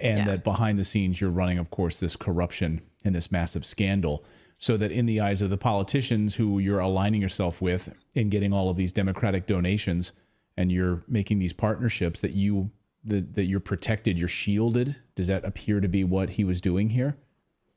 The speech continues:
Speaker 2: Yeah, I think to a significant degree, but it's not just S B F. He's teamed up here with the chairman of Deltec, a man named Sean Chalopin, uh, who has a rather
Speaker 1: Right.
Speaker 2: interesting career trajectory, um, as well. And Deltec,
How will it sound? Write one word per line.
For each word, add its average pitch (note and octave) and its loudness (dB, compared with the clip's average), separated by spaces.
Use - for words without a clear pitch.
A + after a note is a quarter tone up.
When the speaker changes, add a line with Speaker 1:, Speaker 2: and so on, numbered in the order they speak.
Speaker 2:
Yeah, C#4+ 2
I A#3 2
think C#4+ -2
to C#4 2
a A#3 4
significant A#3 0
degree, G#3+ 2
but F#3+ 2
it's G3+ -2
not B3 0
just G#3+ -2
S F#3+ 0
B F3 0
F. C3 0
He's G3 -2
teamed G#3+ 0
up E3+ 0
here F3+ 0
with F3 -2
the E3+ -2
chairman E3 0
of D3+ -4
Deltec, E3 -2
a - -2
man D#3+ 0
named D3+ 0
Sean D#3 0
Chalopin, D#3+ -2
uh, E3+ 2
who G3+ -2
has F3+ 0
a F#3 2
rather D#3+ 2
Speaker 1:
Right. D#3+ 0
Speaker 2:
interesting E3 -4
career D3+ 0
trajectory, D3 -4
um, D3 -2
as F#3 0
well. F#3+ 2
And G3 2
Deltec, G#3 0